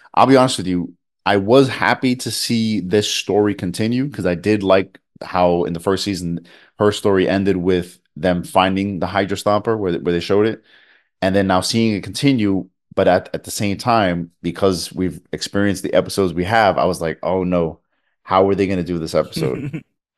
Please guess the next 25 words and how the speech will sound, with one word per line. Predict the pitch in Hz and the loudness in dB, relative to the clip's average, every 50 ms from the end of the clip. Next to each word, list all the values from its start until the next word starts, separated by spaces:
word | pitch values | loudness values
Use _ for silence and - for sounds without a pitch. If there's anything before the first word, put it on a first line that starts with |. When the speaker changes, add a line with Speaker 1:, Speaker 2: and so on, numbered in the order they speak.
| _ _ _ _ - | _ _ _ _ -10
Speaker 1:
But | 82 - 87 90 | -2 0 2 4
I | 90 | 4
love | 90 92 98 101 98 | 4 4 2 2 2
the | 98 95 | 0 -2
fact | - 104 98 98 90 - | 2 2 2 2 2 -2
that | 87 - | -4 -2
they, | 95 92 90 90 87 85 - - | 0 0 2 2 2 0 -2 -4
they | - 87 85 | -4 -6 -4
still | - - - 98 95 92 | -4 -2 0 0 0 0
paid | 90 - 107 95 95 90 | -2 -2 0 0 2 2
it. | 92 87 87 - | 2 0 0 -4
They | 90 | -6
gave | 85 95 95 98 90 | -2 0 0 0 0
it, | - - | -2 -4
they | 95 87 | -4 -2
gave | 90 95 92 | 0 0 0
it | 90 | 0
the | 87 90 | 0 2
right | 92 92 92 | 2 2 2
amount | 90 90 85 | 2 0 -2
of | 87 - | -2 -4
attention. | - 104 98 92 - 98 92 90 | -4 -4 -4 -4 -4 -4 -4 -2
They, | 87 85 69 | -2 -2 -2
that, | - 82 78 69 - | -2 -2 -2 -2 -2
that, | 82 82 | -2 -4